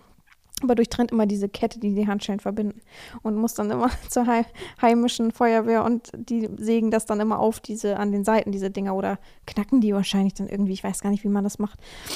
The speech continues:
Ähm, und er ist schon so stottbekannt bei der Feuerwehr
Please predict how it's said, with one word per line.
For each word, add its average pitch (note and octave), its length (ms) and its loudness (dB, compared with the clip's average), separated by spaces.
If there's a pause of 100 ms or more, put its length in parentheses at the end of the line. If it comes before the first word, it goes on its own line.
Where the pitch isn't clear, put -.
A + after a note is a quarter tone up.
(640)
Ähm, G3+ 360 4 (300)
und G#3 240 0
er A3 120 4
ist G#3+ 80 -2
schon A3+ 140 0
so G#3+ 80 -6
stottbekannt A3+ 640 0
bei A#3 80 2
der G#3+ 100 4
Feuerwehr A3 400 6